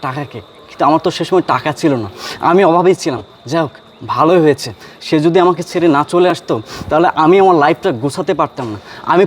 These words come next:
প্রতিষ্ঠিত হতে পারতাম না, আমার অর্থবিত্ত, টাকা পয়সা, ধন সম্পদ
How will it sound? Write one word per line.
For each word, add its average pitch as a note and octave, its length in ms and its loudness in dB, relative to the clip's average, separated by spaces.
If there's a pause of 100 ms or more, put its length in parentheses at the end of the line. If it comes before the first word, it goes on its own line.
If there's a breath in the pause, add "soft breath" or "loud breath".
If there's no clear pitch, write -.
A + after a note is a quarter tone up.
প্রতিষ্ঠিত F#3 440 0
হতে F3 160 2
পারতাম C3+ 400 -2
না, G#2 60 -6 (220 loud breath)
আমার D#3+ 280 2
অর্থবিত্ত, E3 640 0 (160)
টাকা D#3 300 0
পয়সা, D#3 340 -2
ধন C#3+ 240 2
সম্পদ E3 360 -4